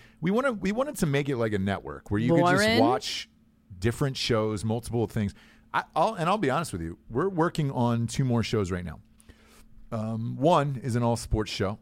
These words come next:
Speaker 1: with John Brinkus. Um, that would be, like, three to four times a week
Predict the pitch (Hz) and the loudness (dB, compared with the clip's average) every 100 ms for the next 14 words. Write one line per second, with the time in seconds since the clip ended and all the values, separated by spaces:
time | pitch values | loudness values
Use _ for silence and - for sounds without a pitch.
0 | _ 104 - 95 90 92 117 - - _ | _ -12 -6 -4 -2 -2 -4 -10 -18 _
1 | _ _ _ _ _ _ - - 98 90 | _ _ _ _ _ _ -14 -6 -4 -2
2 | 90 90 92 92 95 82 95 92 87 - | -2 -2 -4 -6 -6 -2 -2 -2 -4 -2
3 | 101 95 - 98 - 95 90 90 139 - | -2 -2 -4 -4 0 0 -2 -2 -4 -4